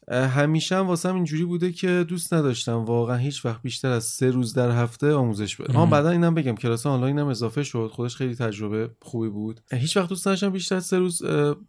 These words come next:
Speaker 1: آموزش بدم، چون که من کلاً دوست ندارم بیفتم فقط تو چرخ آموزش دادن. این که
Speaker 2: اصلاً
Speaker 1: همه
Speaker 2: موضوع ما هم همینه دیگه.
Speaker 1: مهم.
Speaker 2: یعنی هر چی که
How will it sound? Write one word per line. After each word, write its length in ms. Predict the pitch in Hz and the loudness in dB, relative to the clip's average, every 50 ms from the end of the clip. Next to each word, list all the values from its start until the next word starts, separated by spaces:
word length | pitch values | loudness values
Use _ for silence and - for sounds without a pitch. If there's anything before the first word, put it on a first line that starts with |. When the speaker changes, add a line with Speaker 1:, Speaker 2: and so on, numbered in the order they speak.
| _ - | _ -12
Speaker 1:
آموزش 440 | - - 151 156 151 156 160 151 - | -6 -2 -2 -2 0 0 0 0 0
بدم، 360 | - 156 151 151 151 151 151 | 0 0 2 2 2 2 2
چون 280 | 143 - - 165 170 165 | 0 0 0 0 0 0
که 220 | 165 - 170 165 | 0 0 0 0
من 200 | 160 165 175 175 170 _ | 2 2 0 0 -2 _
کلاً 580 | _ - - 143 135 135 135 131 131 135 147 156 | _ -8 -2 0 0 2 2 0 0 0 0 0
دوست 320 | 165 156 160 151 - - | 0 0 -2 -4 -4 -2
ندارم 300 | 151 143 131 123 113 110 | 0 0 0 0 -2 -2
بیفتم 360 | 104 113 110 104 - - 110 107 | -2 -4 -4 -4 -4 -6 -8 -6
فقط 240 | - 113 104 104 | -6 -6 -8 -8
تو 100 | - 110 | -8 -10
چرخ 340 | 101 - - 107 107 101 - | -12 -8 -8 -8 -8 -8 -8
آموزش 360 | 107 101 101 101 95 98 92 | -8 -8 -8 -8 -8 -8 -8
دادن. 320 | - - - 98 104 110 - _ _ _ _ _ _ _ | -8 -10 -10 -12 -12 -14 -18 _ _ _ _ _ _ _
این 120 | - 151 147 | -4 -4 -2
که 100 | - 127 | 2 4
Speaker 2:
اصلاً 140 | 120 147 165 | 6 6 8
Speaker 1:
همه 100 | 180 175 | 8 10
Speaker 2:
موضوع 360 | 165 160 160 151 156 180 190 190 | 10 10 8 10 10 10 10 10
ما 260 | 185 185 185 185 180 | 10 10 10 8 8
هم 120 | 175 185 | 8 8
همینه 260 | 180 170 143 131 123 | 8 8 8 8 8
دیگه. 460 | 117 117 117 113 120 120 120 120 127 - - - - - - - _ _ _ _ - | 6 6 6 6 8 8 8 6 4 2 -4 -16 -18 -20 -20 -20 _ _ _ _ -6
Speaker 1:
مهم. 120 | 123 120 120 | -2 0 2
Speaker 2:
یعنی 140 | 120 123 | 4 6
هر 260 | 131 131 143 151 160 160 | 6 6 8 8 6 4
چی 480 | - - - 147 143 143 139 127 - - | 4 4 4 6 6 6 6 4 0 -2
که 160 | - 131 123 | 0 0 2